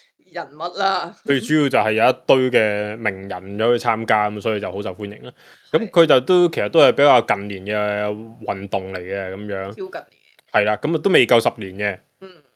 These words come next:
Speaker 2: 噉啊，我搵資料就話一七年開始就創辦㗎啦，噉樣，噉啊一八年開始舉行啦，噉，誒，跟住而家就喺好多嘅大城市啊，即係一啲大家噏得出名嘅大城市啊，倫敦啊、芝加哥啊、香港啊等等都有舉行啦，
Speaker 1: 嗯。
Speaker 2: 噉樣。
Speaker 1: 嗯，嗯。
Speaker 2: 香港都舉行咗幾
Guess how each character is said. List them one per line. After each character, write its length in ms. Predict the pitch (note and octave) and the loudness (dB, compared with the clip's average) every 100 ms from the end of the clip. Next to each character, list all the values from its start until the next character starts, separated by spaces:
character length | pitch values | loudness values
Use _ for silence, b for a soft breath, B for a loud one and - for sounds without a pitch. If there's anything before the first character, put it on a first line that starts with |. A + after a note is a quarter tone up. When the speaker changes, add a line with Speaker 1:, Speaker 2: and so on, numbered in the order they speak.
| _ | _
Speaker 2:
噉 180 | - C#3 | -6 0
啊， 60 | C3 | 4
我 220 | B2 B2 | 6 4
搵 160 | B2+ C#3+ | 2 0
資 140 | D#3 | 0
料 80 | C#3+ | 2
就 120 | C3 | 2
話 260 | A2 G#2 G#2+ | 2 2 0
一 100 | D3 | 0
七 140 | D#3 | 0
年 180 | C3 G2 | -2 -2
開 180 | A#2+ B2+ | -2 -2
始 380 | - A2+ B2+ C3 b b | -4 -4 -4 -4 b b
就 120 | _ G#2+ | _ -4
創 280 | - A2+ | 0 -2
辦 220 | A2 G2 G2+ | 0 -4 -2
㗎 80 | |
啦， 300 | A2 B2+ G#2+ F#2 | 2 2 2 -4
噉 60 | G#2 | -6
樣， 220 | G#2 A2 | -4 -4
噉 140 | A#2+ | -6
啊 20 | B2 | -2
一 20 | B2 | 0
八 140 | G#2+ | 0
年 120 | G2+ F#2+ | -2 -4
開 160 | A#2 | -6
始 80 | A2+ | -4
舉 160 | A2 G#2+ | -4 -4
行 140 | F#2+ | -4
啦， 180 | F#2+ F#2+ | -8 -10
噉， 200 | G2 G#2 b b b _ | -12 -14 b b b _
誒， 260 | A#2 A#2 A#2+ | 2 4 4
跟 140 | F3 | 2
住 60 | E3 | 2
而 220 | A2+ D#3 | 2 4
家 120 | C#3+ | 4
就 60 | B2 | 4
喺 120 | E3+ | 4
好 160 | D3+ D3+ | 2 4
多 120 | D#3+ | 4
嘅 60 | C#3+ | 4
大 160 | A2+ | 2
城 180 | A2+ G#2+ | 0 -4
市 160 | - B2+ | -6 0
啊， 180 | C3 C3 | 2 4
即 120 | C3 | 4
係 80 | C#3 | 4
一 100 | B2+ | 2
啲 360 | C#3 C#3+ C#3+ C3+ b b b | 0 -2 -2 -6 b b b
大 100 | A2+ | 2
家 120 | A#2+ | 4
噏 100 | C#3+ | 4
得 100 | C#3 C#3 | 2 0
出 120 | C#3 | 0
名 100 | A#2+ | -2
嘅 40 | |
大 100 | A#2 G#2 | -2 -4
城 140 | G2 | -6
市 120 | F#2+ | -4
啊， 60 | A2 | -4
倫 160 | G2+ F#2+ | -4 -6
敦 140 | B2 | -4
啊、 160 | A#2 G#2+ | -2 -4
芝 100 | A#2 | -2
加 140 | A#2 | -2
哥 140 | A2+ A#2 | 0 0
啊、 80 | A2 | 0
香 120 | A2+ | -2
港 180 | G#2+ G#2 | -4 -4
啊 120 | G#2+ | -6
等 140 | G2+ | -8
等 140 | G#2 G#2 | -10 -6
都 80 | A#2 | -2
有 140 | G#2 | -2
舉 180 | F#2+ G2+ | -4 -8
行 120 | G2 | -8
啦， 180 | F#2 G2+ | -8 -8
Speaker 1:
嗯。 120 | F#2+ F#2+ | -8 -14
Speaker 2:
噉 20 | |
樣。 20 | |
Speaker 1:
嗯， 120 | F#3 E3+ F3+ | -16 -18 -18
嗯。 80 | - | 4
Speaker 2:
香 140 | A#3 | 6
港 120 | G#3 | 8
都 100 | G#3+ | 6
舉 120 | F#3+ F3+ | 6 4
行 80 | |
咗 120 | C3 D3+ | 4 4
幾 120 | C3+ | 4